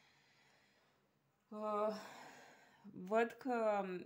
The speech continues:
uh, doriți să construiți o casă sau, um, aveți o moștenire de primit, uh, o casă v-a rămas de la părinți sau ceva de genul acesta și, uh, trebuie să vă înțelegeți cu fratele sau cu sora.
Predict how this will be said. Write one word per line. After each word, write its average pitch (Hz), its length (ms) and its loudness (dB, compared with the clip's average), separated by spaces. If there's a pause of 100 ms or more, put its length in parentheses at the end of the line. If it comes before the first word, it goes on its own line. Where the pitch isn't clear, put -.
uh, 185 340 2
doriți 196 400 -2
să 247 120 -4
construiți 208 720 -4
o 202 60 -4
casă 214 560 0
sau, 170 640 0
um, 165 260 -6
aveți 196 460 -2
o 226 40 -2
moștenire 196 760 -4
de 165 100 -4
primit, 170 580 -6
uh, 160 300 -2 (560)
o 175 200 -4
casă 170 840 0
v-a 165 180 4
rămas 180 340 0
de 180 80 -6
la 165 160 4
părinți 170 500 -4
sau 156 160 -2
ceva 170 340 -2
de 165 120 -2
genul 160 260 -6
acesta 175 600 -2
și, 180 720 -6 (460)
uh, 185 180 -4
trebuie 208 340 -2
să 214 140 -6
vă 196 140 0
înțelegeți 190 720 -2
cu - 120 -4
fratele 190 560 2
sau 165 240 0
cu 165 140 -8
sora. 165 720 2